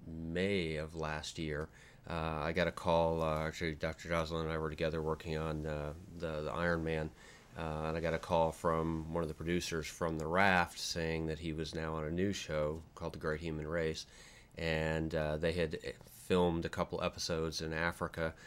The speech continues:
and had some pretty significant concerns about the safety of the, the local services they were getting. So they asked me if I could come to Africa, which of course I said yes. And, um, they said, "Next week," and I said, "Okay."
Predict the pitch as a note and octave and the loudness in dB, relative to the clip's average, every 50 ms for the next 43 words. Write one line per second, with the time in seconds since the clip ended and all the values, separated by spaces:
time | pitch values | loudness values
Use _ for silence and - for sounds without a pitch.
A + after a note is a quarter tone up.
0 | - - - - - - - E2+ E2+ E2 E2 E2 D#2+ D#2+ D#2+ D#2+ D#2+ D#2 D2+ F2+ | -20 -20 -20 -20 -20 -14 -8 -4 -2 0 2 2 2 2 2 2 0 -2 -2 0
1 | F2 E2 E2 E2 D#2+ D#2 - - - - F2 D#2+ D#2+ D#2+ D#2 - - - F2+ E2+ | 2 2 4 2 0 0 -2 -6 -6 -4 -4 -4 -4 -4 -6 -8 -8 -4 -4 -4
2 | D#2+ - - E2+ E2 F2 E2 D#2 - - - D#2+ D2 - E2+ D#2+ - - E2+ E2 | -4 -4 -6 -6 -4 -4 -4 -4 -4 -4 -6 -6 -4 -4 -6 -6 -4 -2 -2 0
3 | E2 E2 D#2+ E2 D#2 E2+ D#2+ D#2 - D#2 D2+ - - F2 E2 D#2 - - - D#2+ | 0 -2 -2 -4 -4 -4 -4 -4 -4 -6 -8 -4 -2 0 0 -2 -2 -4 -4 -4
4 | D#2+ D#2 D#2 - - - - - - - - - E2 D#2+ D#2+ D#2+ D#2 D#2 - - | -2 -4 -6 -8 -14 -20 -20 -20 -20 -14 -8 -4 -2 0 0 0 -2 -4 -6 -14
5 | - D#2 E2 D#2+ D#2+ D#2 D2+ C#2+ - - D#2 D#2+ D#2+ E2 E2+ - - D#2 - - | -10 -4 -2 0 0 0 -2 -2 -4 -6 -4 0 2 2 2 0 -2 -6 -4 -2
6 | F2 E2 D#2+ D#2+ D2+ - E2+ D#2 D#2+ E2 D#2 D#2 D#2 - D#2+ D2+ D#2 D#2 D#2 D2 | -2 -2 -2 -2 -4 -6 -6 -6 -4 -4 -4 -4 -4 -4 -4 -4 -4 -4 -6 -8
7 | - - - D#2+ D#2 D#2+ D2+ D2+ D#2 - - - - - - - D#2+ E2 D#2+ D#2+ | -8 -6 -4 -4 -4 -2 -4 -4 -6 -8 -12 -20 -20 -18 -8 -2 0 2 2 2
8 | D#2+ - - D#2+ D#2 D#2+ D2+ - - D#2 - - D#2 - E2 D#2+ D#2 D2 - E2 | 0 -2 -4 -2 -2 -2 -2 -2 -2 -2 -2 -4 -6 -6 -4 -4 -2 -2 -2 -2
9 | D#2+ D#2+ - - E2 - F2+ F2+ F2 F2 E2+ D#2+ D#2 - - - - - - - | -2 -2 -2 -6 -8 -6 -4 -2 -2 -2 -2 -4 -6 -6 -8 -18 -18 -20 -20 -20
10 | - - - - - E2 D2 - - D#2 D#2 - D#2+ D2 C#2+ D2+ D2+ D#2 F2 - | -18 -18 -14 -8 -6 -4 -4 -2 -2 -4 -4 -2 -2 -2 -2 -2 -2 -2 -2 -4
11 | - - D#2+ D2+ D#2 D2+ - - - - - - - - - D#2+ D#2 D2+ D2 D2+ | -6 -6 -6 -6 -6 -8 -10 -14 -20 -20 -20 -20 -20 -14 -10 -8 -6 -6 -6 -6
12 | D2+ D2+ D2+ D#2 D#2 D2 - E2 D#2 D2+ D#2 E2 D#2 - - - D#2+ D#2 D#2+ F#2 | -8 -8 -6 -6 -6 -6 -4 -4 -4 -4 -2 -2 -2 -2 -4 -4 -2 -2 -2 -2
13 | - - - D#2 D2+ D#2 D#2 - - E2 D#2 D2+ D#2 - - - - - - - | -4 -6 -8 -6 -6 -6 -6 -6 -6 -6 -6 -8 -8 -12 -20 -20 -20 -20 -20 -12
14 | - F#2 E2+ - - E2 D#2+ F2+ B2 | -8 -8 -8 -4 0 0 2 2 0